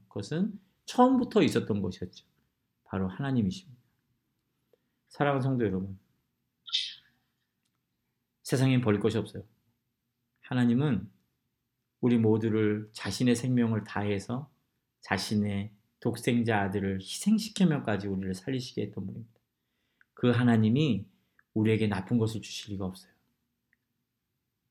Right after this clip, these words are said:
"그런데 목사님, 살아가다 보면 정말 오늘은 개떡 같았어요." 저도 압니다. 저도 알아요. 그런 경험이 뭔지. 제 아이를 보자마자 욕이 튀어나올 정도로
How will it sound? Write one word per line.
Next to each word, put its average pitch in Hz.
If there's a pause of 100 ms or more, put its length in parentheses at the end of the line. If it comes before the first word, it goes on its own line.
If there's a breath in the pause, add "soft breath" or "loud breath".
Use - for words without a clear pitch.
(120)
"그런데 151
목사님, 117
살아가다 127
보면 104
정말 120
오늘은 104
개떡 -
같았어요." 104 (420)
저도 127
압니다. 98 (1600)
저도 139
알아요. 87 (140)
그런 117
경험이 101
뭔지. 87 (1500)
제 151
아이를 107
보자마자 98
욕이 151
튀어나올 120
정도로 98